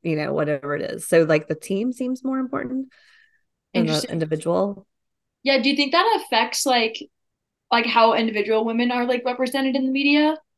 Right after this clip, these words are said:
Speaker 2: Like, if they're on a team versus, like, as an individual?
Speaker 1: I, I think, like, if you're a star of that team,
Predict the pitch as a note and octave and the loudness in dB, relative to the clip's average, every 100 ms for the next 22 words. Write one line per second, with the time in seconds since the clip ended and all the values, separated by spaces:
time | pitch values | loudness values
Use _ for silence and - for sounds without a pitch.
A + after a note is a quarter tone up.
0 | _ _ _ _ _ _ _ _ _ A#3 | _ _ _ _ _ _ _ _ _ -2
1 | A3+ A#3+ A3+ A3 A3 G#3 G3+ - A#3+ A3+ | 0 2 2 4 4 0 -4 0 2 2
2 | A3 G#3 A3 G#3+ F3+ G#3 - G3 E3+ D3+ | 0 -2 -2 -2 0 -2 -4 -6 -6 -6
3 | G#3 A#3+ B3+ - _ _ _ - E4 G#4 | -2 -2 -4 -12 _ _ _ -2 2 4
4 | G#4 - - C4+ F4 F#4 G#4+ G#4+ F#4 B3 | 2 -4 -2 -2 0 0 0 0 2 4
5 | G#3+ G#3 D#3 D#3+ G#3 G3 B3 B3 C4 C4 | 4 2 2 4 2 0 -2 0 -2 -4